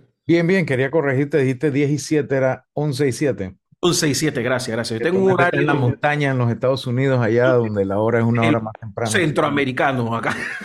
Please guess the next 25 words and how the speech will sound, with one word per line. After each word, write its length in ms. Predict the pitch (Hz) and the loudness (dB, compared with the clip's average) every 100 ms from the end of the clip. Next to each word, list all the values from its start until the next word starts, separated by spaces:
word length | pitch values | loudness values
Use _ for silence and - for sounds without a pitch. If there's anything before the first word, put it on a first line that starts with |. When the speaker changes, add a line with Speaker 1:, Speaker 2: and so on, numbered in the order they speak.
| - - - | -12 -4 -4
Speaker 2:
<laughs> 1000 | - 220 214 254 240 247 - - 190 - _ _ _ _ _ - 170 175 240 226 208 _ _ _ _ | -2 -4 -6 -8 -8 -8 -8 -10 -14 -16 _ _ _ _ _ -16 -8 -6 -6 -8 -12 _ _ _ _
Once, 220 | - 175 - | -4 0 0
Speaker 1:
Pero 100 | - | 0
Speaker 2:
siete 160 | 147 | -4
Speaker 1:
bueno. 140 | 110 107 | -4 -8
Speaker 2:
minutos. 400 | 120 - - - - | -14 -14 -20 -20 -6
Gracias, 440 | 160 185 175 147 | 0 0 2 0
Alex. 560 | 120 113 113 107 101 - | 0 -2 -4 -8 -12 -12
Buen 140 | 139 139 | -2 2
Speaker 1:
No, 80 | |
Speaker 2:
día. 160 | 143 117 | 4 2
Speaker 1:
a 40 | |
la 140 | 107 113 | 2 2
orden. 320 | 131 120 101 | 2 0 -2
Oye, 280 | - 156 143 | 2 4 4
contento 460 | - 139 135 160 185 | 0 0 0 2 0
de 60 | |
estar 180 | 156 160 | 0 0
aquí 220 | 151 151 156 | 0 0 -2
con 160 | 165 | 0
ustedes 420 | 131 127 135 143 | -2 0 0 0
nuevamente 560 | 135 135 131 127 131 131 | 0 0 0 0 0 -2
esta 200 | 135 139 | -4 -4
semana 600 | 131 113 113 123 139 143 | -4 -2 0 0 0 0
con 380 | - 110 98 | -2 -2 -4